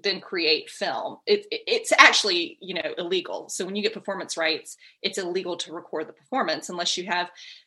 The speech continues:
special consideration. And then you're having to deal with, um, sag aftra,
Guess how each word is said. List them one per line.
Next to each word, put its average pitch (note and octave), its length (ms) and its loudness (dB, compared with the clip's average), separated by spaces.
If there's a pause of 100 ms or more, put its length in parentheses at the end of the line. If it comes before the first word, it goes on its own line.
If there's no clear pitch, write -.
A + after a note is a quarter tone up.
special G#3+ 360 4
consideration. G#3+ 920 4
And F#3+ 120 -4
then G#3 140 0
you're G#3 120 -2
having F#3+ 240 -2
to F3+ 80 -6
deal F3+ 200 -2
with, E3 180 0 (100)
um, D#3 420 -4 (420)
sag F#3+ 460 4
aftra, G3+ 880 8